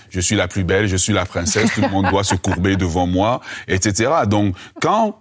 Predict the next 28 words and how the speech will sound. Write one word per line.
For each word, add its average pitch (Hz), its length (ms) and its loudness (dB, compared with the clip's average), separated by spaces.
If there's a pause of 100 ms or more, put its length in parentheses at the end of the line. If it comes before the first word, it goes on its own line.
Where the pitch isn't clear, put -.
dans 117 140 2
la 110 140 2
même 190 260 2
famille, 143 460 0
tu 123 160 0
as 98 120 2 (180)
Ésaü, 139 440 2
Jacob, 143 480 0
Rachel 127 560 0
et 120 100 2
Léa, 113 460 2 (320)
tu 117 120 -2
peux 117 140 0
pas 185 180 0
communiquer 131 640 0
avec 101 300 -2
tout 131 100 0
le 117 60 2
monde 143 280 2 (280)
de 92 160 2
la 156 120 2
même 139 180 2
manière. 120 360 2
Tu - 140 -2
dois 117 280 0
adapter 131 540 0
ta 131 200 -4
communication. 120 720 0